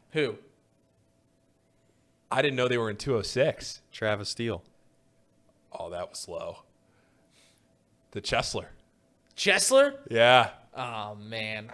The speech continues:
Speaker 1: I can't. I'm gonna rip Chesler a new one.
Speaker 2: He's there. I think he's in
Speaker 1: Fatal
Speaker 2: two oh six.
Speaker 1: picks.
Speaker 2: Uh,
Speaker 1: God.
Speaker 2: yeah, I can get you, I can get you one up there. Can't get the
Speaker 1: Yeah.
Speaker 2: T-shirts up there, man.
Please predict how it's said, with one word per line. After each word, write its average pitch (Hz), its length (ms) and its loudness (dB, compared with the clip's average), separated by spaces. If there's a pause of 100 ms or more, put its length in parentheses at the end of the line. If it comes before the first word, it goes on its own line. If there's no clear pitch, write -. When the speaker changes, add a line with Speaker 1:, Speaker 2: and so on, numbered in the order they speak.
Speaker 1:
I 135 180 -6
can't. 123 400 -8
I'm 139 80 -8
gonna 127 160 -4
rip 120 260 -4
Chesler 117 480 -6
a - 20 -10
new 120 200 -8
one. 117 140 -4
Speaker 2:
He's 117 100 -6
there. 127 340 10
I 117 100 8
think 147 220 2
he's 131 180 -4
in 117 80 -4
Speaker 1:
Fatal 131 240 2
Speaker 2:
two 113 60 6
oh 107 40 2
six. 110 420 2
Speaker 1:
picks. - 120 -10
Speaker 2:
Uh, 127 440 12
Speaker 1:
God. - 100 -8
Speaker 2:
yeah, 139 260 10
I 277 60 12
can 247 80 4
get 202 140 6
you, - 60 0
I 202 80 8
can 302 80 0
get 381 160 2
you 160 60 6
one 131 160 4
up 104 140 0
there. 107 200 4
Can't 240 260 0
get 415 120 2
the 403 60 4
Speaker 1:
Yeah. - 60 -2
Speaker 2:
T-shirts 156 460 2
up 117 160 4
there, 98 160 0
man. 90 260 -6